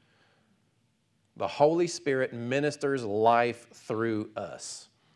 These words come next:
And this is the point of how I want to end today, is as you move in ministry toward others, we're not fighting an uphill battle. It might feel that way, but what we actually are doing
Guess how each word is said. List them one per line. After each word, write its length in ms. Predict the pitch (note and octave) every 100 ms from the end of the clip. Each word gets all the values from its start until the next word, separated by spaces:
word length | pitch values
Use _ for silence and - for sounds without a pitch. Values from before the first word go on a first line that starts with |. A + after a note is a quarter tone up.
| -
And 140 | A2+
this 180 | A#2+ D3+
is 140 | D3+ C3+
the 60 |
point 360 | - C3 B2 -
of 80 | G2+
how 200 | A2 A2
I 60 | G#2+
want 220 | G#2+ G2+
to 100 | A2+
end 240 | G#2+ G2+
today, 520 | G2 G#2+ E3+ B2+ A2 - _ _ _ _ A#2+
is 320 | A2 G2+ - _ _ -
as 300 | C3+ E3+ C#3
you 120 | D3+
move 480 | C3+ B2+ C#3+ F3 D3
in 220 | D3+ A#2 A2+
ministry 460 | C#3+ E3+ - B2
toward 300 | - C3 A2
others, 640 | - C3+ F#3+ E2+ F2 - - _ _ _
we're 120 | C3+ D3
not 260 | A#3 C#4
fighting 640 | - - D#3+ F#3 G#3 E3+ C3
an 120 | A#2+ -
uphill 500 | D#3+ D#3 - D3+ B2
battle. 540 | G2 G2+ A#2 F#2+ B1+ - _ _ _ B2+
It 80 |
might 220 | D3+ E3+ -
feel 400 | - C3+ E3+ F3
that 240 | G3 -
way, 340 | D#3+ F#3 G#3 - _ _ -
but 140 | C3+
what 180 | C#3+ D#3
we 160 | C#3+ C3
actually 520 | C#3 A3+ - E3 C#3+
are 220 | C3 A2
doing 480 | G2 A2 E3 F#3 G#3